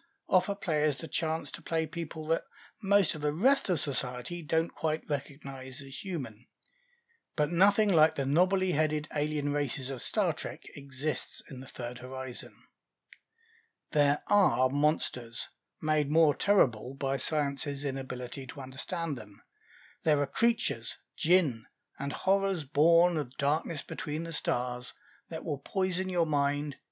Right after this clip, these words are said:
eat your spaceship, or, very probably, kill you. And of course there are human opponents too, some with mystic powers to test your ability to survive.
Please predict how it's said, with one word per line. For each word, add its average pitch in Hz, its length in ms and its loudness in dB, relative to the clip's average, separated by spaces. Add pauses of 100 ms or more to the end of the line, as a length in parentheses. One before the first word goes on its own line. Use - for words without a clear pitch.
eat 220 220 -4
your 190 180 2
spaceship, 143 640 -4 (180)
or, 220 400 0 (280)
very 120 320 -4
probably, 120 640 -4 (320)
kill 147 160 0
you. 113 220 -8 (1080)
And 170 140 2
of 165 120 2
course 180 340 2
there 185 180 2
are 180 60 0
human 196 420 2
opponents 131 560 -4
too, 151 380 -2 (500)
some 170 440 4
with 160 180 -2
mystic 156 400 0
powers 151 500 0
to 139 140 -8
test - 320 -4
your 151 120 -4
ability 139 440 -4
to 123 160 -10
survive. 147 560 -4